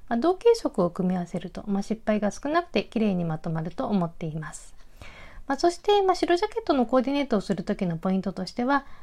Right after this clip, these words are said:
似合う白の色味を選ぶ。まあ、パーソナルカラーで合わせるということですね。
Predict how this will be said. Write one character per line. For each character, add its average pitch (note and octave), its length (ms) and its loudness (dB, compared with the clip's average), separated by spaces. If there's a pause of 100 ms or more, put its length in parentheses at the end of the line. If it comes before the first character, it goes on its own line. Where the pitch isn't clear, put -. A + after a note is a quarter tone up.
(160)
似 C4+ 140 4
合 A4 160 8
う - 20 4
白 G#3 300 2
の E3 200 -4
色 G3+ 200 4
味 G#3+ 160 6
を E3 120 -2
選 D#3+ 140 -4
ぶ。 - 140 -14 (760)
ま - 60 -2
あ、 - 20 -2
パ C4+ 140 4
ー - 20 6
ソ D4+ 140 4
ナ D4 80 2
ル C#4+ 60 -2
カ D4 100 8
ラ A3+ 160 8
ー E3+ 40 -2
で E3+ 200 -4
合 F3+ 60 -2
わ F3 100 -2
せ F#3+ 120 -2
る D#3+ 120 -6
と - 80 -10
い E3+ 40 -8
う E3 40 -12
こ F3 80 -14
と - 100 -14
で F3 100 -10
す - 140 -4
ね。 A3+ 180 2